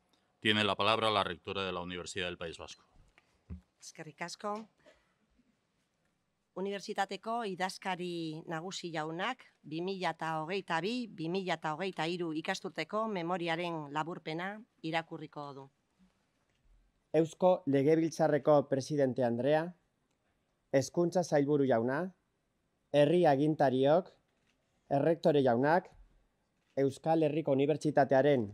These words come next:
Speaker 3: errektore ohiak, jaun andreok, egun on guztioi. Joan den ikasturtean, berrogeita sei mila eta seiehun ikasle baino gehiago izan genituen Euskal Herriko Unibertsitatean.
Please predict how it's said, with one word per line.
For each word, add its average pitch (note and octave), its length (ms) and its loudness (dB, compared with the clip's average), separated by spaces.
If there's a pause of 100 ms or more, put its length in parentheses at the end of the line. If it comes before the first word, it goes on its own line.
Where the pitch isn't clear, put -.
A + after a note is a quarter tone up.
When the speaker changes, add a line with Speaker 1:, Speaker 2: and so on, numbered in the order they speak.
(240)
Speaker 3:
errektore C3 540 6
ohiak, C#3 400 8 (760)
jaun C3 260 8
andreok, D#3 520 6 (1040)
egun D#3 380 8
on A#2+ 100 4
guztioi. G2 460 -2 (1500)
Joan E3+ 320 6
den A3 160 8
ikasturtean, F#3 800 2 (500)
berrogeita D#3 500 4
sei G3 220 4
mila F#3+ 320 4
eta D#3+ 80 0
seiehun E3 540 4 (240)
ikasle F3+ 480 4
baino D3+ 260 2
gehiago D#3 400 4 (220)
izan F3+ 240 0
genituen D3+ 560 2 (340)
Euskal D3+ 400 4
Herriko D3+ 460 0 (180)
Unibertsitatean. G#2 880 2